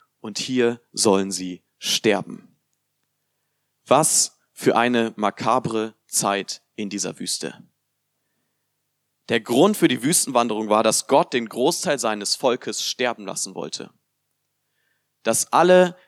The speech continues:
die gesagt haben, "Nein, wir vertrauen dir nicht", dass sie in dieser Wüste zugrunde gehen. Und stellt euch das einmal vor, ja, die Israeliten sind von Ort zu Ort gewandert, waren da vielleicht ein paar Wochen, vielleicht manchmal sogar ein paar Jahre. Und immer wenn sie zum nächsten Ort aufgebrochen sind, haben sie einen riesigen Friedhof hinterlassen.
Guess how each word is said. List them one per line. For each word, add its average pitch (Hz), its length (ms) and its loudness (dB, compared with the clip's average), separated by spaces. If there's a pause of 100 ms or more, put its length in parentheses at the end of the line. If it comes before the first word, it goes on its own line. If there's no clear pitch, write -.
die 127 60 -4
gesagt 127 400 2
haben, 120 180 2
"Nein, 123 200 0
wir 113 60 -8
vertrauen 120 460 0
dir 131 120 0
nicht", 107 200 -6
dass 101 160 -6
sie 123 120 -4
in 123 80 -6
dieser 98 240 -10
Wüste 104 240 -8
zugrunde 98 360 -10
gehen. - 380 -16
Und - 100 -16
stellt 123 220 0
euch - 80 -6
das 107 200 -4
einmal 101 240 -4
vor, 107 320 -2
ja, 95 120 -6
die 101 160 -8
Israeliten 123 440 -4
sind 110 180 -12
von 107 160 -10
Ort 127 260 -2
zu - 140 -6
Ort 127 240 -4
gewandert, 143 580 0 (380)
waren 107 180 -2
da 107 120 0
vielleicht 110 260 -4
ein 110 60 -18
paar 104 180 -4
Wochen, 147 440 -4
vielleicht 107 280 -8
manchmal 107 300 -6
sogar 104 240 -2
ein 104 60 -6
paar 104 160 -4
Jahre. 143 520 0 (460)
Und 110 180 -10
immer 156 220 0
wenn 117 120 -4
sie 107 80 -8
zum - 180 -8
nächsten 117 280 -4
Ort 104 160 0
aufgebrochen 117 580 -2
sind, 104 380 -6
haben 110 140 -10
sie 104 120 -6
einen 98 140 -6
riesigen 101 360 -12
Friedhof - 360 -12
hinterlassen. - 580 -12